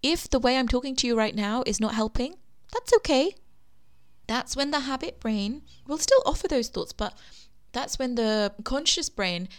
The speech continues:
can just step in and say, "Listen, that's not helping right now. This is what I need to hear." And the more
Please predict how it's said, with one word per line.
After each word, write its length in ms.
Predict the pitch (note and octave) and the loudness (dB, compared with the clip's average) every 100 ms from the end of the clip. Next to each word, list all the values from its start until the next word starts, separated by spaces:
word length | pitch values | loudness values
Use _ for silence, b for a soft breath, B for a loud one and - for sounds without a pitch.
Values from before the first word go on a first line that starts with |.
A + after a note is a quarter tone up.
| B | B
can 160 | - A#3+ | -10 -6
just 180 | C4+ - | -4 -6
step 320 | - B3+ D4 | -6 -6 -4
in 120 | C4+ | -4
and 120 | F#3+ | -4
say, 140 | - F#3 | -6 -6
"Listen, 300 | G#3 A3 F3+ | -6 -6 -10
that's 180 | F3 B3+ | -8 -6
not 100 | C4 | -6
helping 280 | A#3+ A#3+ | -4 -4
right 180 | A3 G3 | -4 -4
now. 140 | F3+ F3+ | -4 -6
This 240 | G#3 G#3 | -4 -4
is 80 | G3 | -2
what 120 | - | -2
I 40 | |
need 160 | F3 D#3+ | -4 -4
to 100 | - | -4
hear." 260 | E3+ - F#3 - - - - - - - B B B | -4 -10 -10 -18 -20 -20 -20 -20 -20 -20 B B B
And 100 | C4+ | -4
the 60 | C#4 | 0
more 220 | A#3+ D4 | 2 2